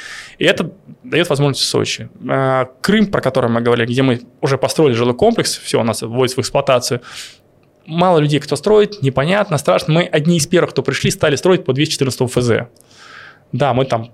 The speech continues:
как говорится, пыль поглотали, все сделали, мы не платили никаких взяток никому, никуда нигде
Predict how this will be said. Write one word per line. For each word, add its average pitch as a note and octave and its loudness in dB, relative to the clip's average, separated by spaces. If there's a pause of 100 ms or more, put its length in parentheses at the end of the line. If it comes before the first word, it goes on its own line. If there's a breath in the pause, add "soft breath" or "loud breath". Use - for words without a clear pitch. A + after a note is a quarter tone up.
(140)
как - -20
говорится, A#2 -4
пыль D#3+ 0
поглотали, D#3+ 2 (520)
все C#3+ 0
сделали, D3 2
мы D3 0
не D#3+ 0
платили D#3+ 2
никаких C#3+ 0
взяток A2+ -2
никому, D#3+ -2
никуда D#3+ 2
нигде C3 0